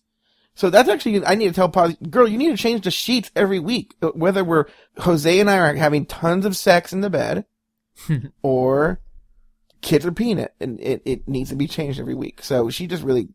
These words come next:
Speaker 1: sold herself out there.
Speaker 2: You're kind of glossing over the fact, too, that when she thought that there was gay sex happening in the bed, that she called it disgusting. Like,
Speaker 1: No,
Speaker 2: it's
Speaker 1: I don't think, I, no, no, no, I don't think she meant that gay sex was disgusting, but the fact that we left our jizz-stained sheets on the bed,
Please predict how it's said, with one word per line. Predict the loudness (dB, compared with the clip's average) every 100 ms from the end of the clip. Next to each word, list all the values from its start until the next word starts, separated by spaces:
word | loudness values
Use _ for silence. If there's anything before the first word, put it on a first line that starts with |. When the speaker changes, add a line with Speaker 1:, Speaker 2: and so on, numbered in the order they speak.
| -16
Speaker 1:
sold | -12 -10
herself | -10 -10 -10
out | -12 -14
there. | -8
Speaker 2:
You're | -2 0
kind | 4 4
of | 4
glossing | 8 8 8 2
over | 2 2
the | 0
fact, | 0 2 2 0
too, | -4 -2 0
that | 0 0 -2 -8 _ _ _ _ _ -12
when | -2 -2
she | 0 -2
thought | 2 2 2
that | -2
there | 0 0
was | -2
gay | 0 0
sex | 2 0 0
happening | -2 0 -4 -4
in | -4
the |
bed, | -4 -4 -6
that | -10
she | -10
called | -4 -2 -2
it | -6
disgusting. | -10 -8 -6 -6 -8 -18 -20 _ _ -12
Like, | -10 -2
Speaker 1:
No, | 4 6
Speaker 2:
it's |
Speaker 1:
I | 8
don't | 6
think, | 2 0 4
I, | 4
no, | 6 2
no, | 2 2
no, | 2
I | 2
don't | 0
think | -4 -4
she | -2
meant | -2 -2
that |
gay | -2 0
sex | 0 -2 -4 -4
was | -10
disgusting, | -10 -8 -8 -8 -10 -14 -14 _ _ -6
but | -4
the | -2
fact | 0 2 2
that | -2
we | -2 -2
left | 2 2 2 0
our | -4
jizz-stained | -4 2 4 2 -2 -4 -4
sheets | -4 -4 -6 -8
on |
the | -10
bed, | -6 -6 -8